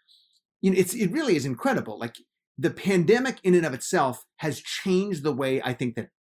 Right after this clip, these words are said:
that families think about the parental right to direct one's, the education of their children, right? Like, the pandemic in and of itself does that. And then Espinosa speaks to that too. So the two at the same time, to me,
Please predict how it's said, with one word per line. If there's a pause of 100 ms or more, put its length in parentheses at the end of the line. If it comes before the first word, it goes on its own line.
(160)
that (100)
families
think
about (200)
the
parental
right
to
direct
one's,
the
education
of
their
children,
right? (240)
Like,
the
pandemic
in
and
of
itself
does
that. (500)
And
then
Espinosa
speaks
to
that
too. (560)
So
the
two
at
the
same
time,
to
me,